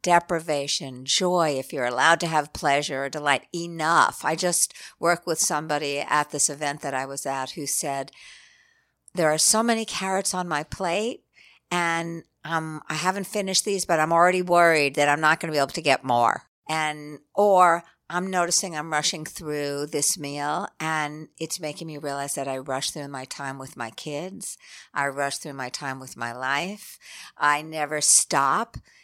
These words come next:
and just really, truly take in the delight of this moment." So I love having a doorway like that where people get to suddenly wake up and say, "Oh my God,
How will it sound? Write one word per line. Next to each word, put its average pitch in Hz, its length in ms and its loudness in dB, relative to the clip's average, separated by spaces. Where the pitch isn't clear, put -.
and 151 220 -8
just 160 320 -6
really, 170 640 -4
truly 151 420 -6
take 143 480 -8
in 139 220 -10
the 135 80 -14
delight 127 420 -6
of 127 140 -14
this - 260 -6
moment." 120 680 -12
So - 320 2
I 226 280 -2
love 165 540 2
having 139 360 -6
a 135 60 -8
doorway 123 420 -6
like - 300 -6
that - 260 -6
where - 160 -8
people 160 340 -4
get 139 280 -6
to 123 240 -4
suddenly 214 960 0
wake 139 280 0
up 131 280 0
and 131 160 -8
say, 127 400 -2
"Oh 175 160 -2
my 147 160 -8
God, 143 600 -12